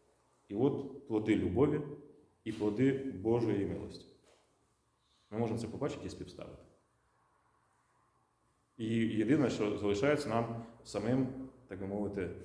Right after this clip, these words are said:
обирати сторону, на якій ми стоїмо. Ще раз всіх з недільним днем.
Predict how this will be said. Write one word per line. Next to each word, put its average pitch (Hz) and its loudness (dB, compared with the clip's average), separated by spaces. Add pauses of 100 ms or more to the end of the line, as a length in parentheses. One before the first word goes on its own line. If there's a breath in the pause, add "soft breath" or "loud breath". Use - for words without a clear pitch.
(140)
обирати 120 6
сторону, 127 4
на 98 0
якій 95 -4
ми 101 -4
стоїмо. 117 -2 (4000 soft breath)
Ще 131 2
раз 110 2
всіх - -4
з - -10
недільним 95 -2
днем. 113 -2